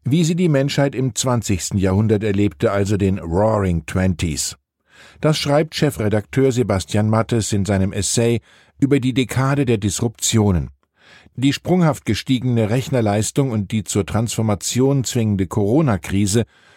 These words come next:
würden das Fundament für viele Innovationen schaffen, prognostiziert er. Vor allem in der Medizin, der Ernährung, der Raumfahrt und der Robotik. Mattes Ausblick:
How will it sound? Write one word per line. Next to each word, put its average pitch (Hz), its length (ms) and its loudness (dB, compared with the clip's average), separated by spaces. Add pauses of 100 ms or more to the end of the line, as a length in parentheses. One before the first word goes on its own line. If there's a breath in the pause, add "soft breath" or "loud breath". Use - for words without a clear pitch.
(160 soft breath)
würden 175 320 2
das 160 160 0
Fundament 135 560 0
für 147 160 0
viele 123 340 -2
Innovationen 107 800 0
schaffen, 95 480 -2
prognostiziert 95 880 -2
er. 80 240 -4 (220)
Vor - 220 -2
allem 156 240 0
in 143 80 -2
der 139 100 2
Medizin, 131 640 0 (380 soft breath)
der 76 100 -2
Ernährung, 127 560 2
der 98 220 0
Raumfahrt 135 560 -2
und 151 180 0
der 160 120 0
Robotik. 123 680 -2 (320)
Mattes 92 360 0
Ausblick: 113 540 -2